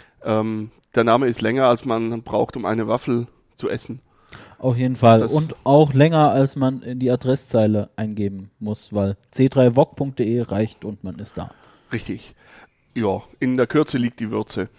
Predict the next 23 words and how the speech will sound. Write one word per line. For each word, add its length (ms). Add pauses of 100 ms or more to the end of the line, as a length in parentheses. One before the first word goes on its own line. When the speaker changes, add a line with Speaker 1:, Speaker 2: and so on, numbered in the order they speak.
(360)
Speaker 2:
Genau. 240 (880)
Speaker 1:
Ja, 340
ähm, 720 (1300)
wie, 460 (260)
äh, 300
wie 80
kam 220
es 80
denn 100
eigentlich 320
zur 160
Gründung 360
des 220
C 160
drei 320
Wok? 340 (3000)
Speaker 2:
Ja. 420
Speaker 1:
Das 180
müsstest 380
du 80
jetzt 200
erzählen, 500
weil 240